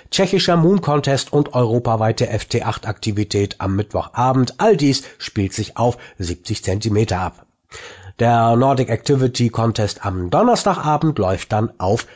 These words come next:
sechs Meter. Und am kommenden Samstagabend läuft ab sechzehn Uhr U T C der Franken Contest auf zwei Meter und siebzig Zentimeter sowie der Rheinland-Pfalz Aktivitätsabend auf zwei Meter.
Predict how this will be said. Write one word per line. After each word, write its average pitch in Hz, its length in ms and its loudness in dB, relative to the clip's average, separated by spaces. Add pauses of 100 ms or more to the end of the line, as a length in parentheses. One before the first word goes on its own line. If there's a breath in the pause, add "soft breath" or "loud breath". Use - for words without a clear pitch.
(140)
sechs 90 400 -2
Meter. 87 320 -2 (360)
Und 240 300 2
am 180 140 2
kommenden 165 360 2
Samstagabend 135 840 0 (180 loud breath)
läuft 113 420 0
ab - 220 -4
sechzehn 147 640 0
Uhr 127 260 2
U 104 160 0
T 92 240 -4
C 143 320 2 (240 loud breath)
der 95 160 -4
Franken 190 460 0
Contest 151 520 0
auf 120 160 0
zwei 127 260 2
Meter 120 300 2
und 107 120 0
siebzig 117 380 -4
Zentimeter 101 600 0
sowie 190 320 2
der 135 240 4 (180 loud breath)
Rheinland-Pfalz 117 920 0
Aktivitätsabend 113 1160 -2
auf 92 320 -4 (180 loud breath)
zwei 120 220 0
Meter. 101 280 0